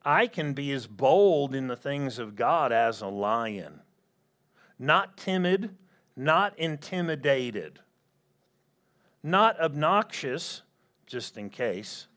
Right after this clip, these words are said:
but meaning I can be bold about the things of God, because this you don't work for.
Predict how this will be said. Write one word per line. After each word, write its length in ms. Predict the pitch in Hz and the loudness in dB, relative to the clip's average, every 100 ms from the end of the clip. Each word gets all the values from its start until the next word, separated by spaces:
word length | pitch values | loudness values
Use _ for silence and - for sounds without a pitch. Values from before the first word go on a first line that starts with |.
| _ _ _ _ _ _ _ _ _ _ _ _ _ _ _ _ - | _ _ _ _ _ _ _ _ _ _ _ _ _ _ _ _ 2
but 220 | 190 185 | 2 4
meaning 260 | 190 180 | -2 0
I 140 | 175 233 | 0 -2
can 180 | - 175 | -4 -4
be 140 | 180 | -2
bold 400 | 160 165 240 330 | 2 4 4 2
about 360 | 143 123 113 - | 0 0 0 -4
the 100 | 120 | -10
things 420 | 123 113 110 110 | -8 -8 -8 -12
of 140 | 95 | -10
God, 380 | 104 92 78 - _ _ _ _ _ _ _ | -6 -6 -8 -14 _ _ _ _ _ _ _
because 480 | - 156 180 170 131 | -10 -2 0 0 -2
this 340 | 139 220 - 160 | -2 -2 -4 -8
you 160 | 165 | -2
don't 240 | 214 240 185 | 0 0 0
work 260 | 190 247 | -2 -2
for. 360 | - 135 82 | -2 -2 -2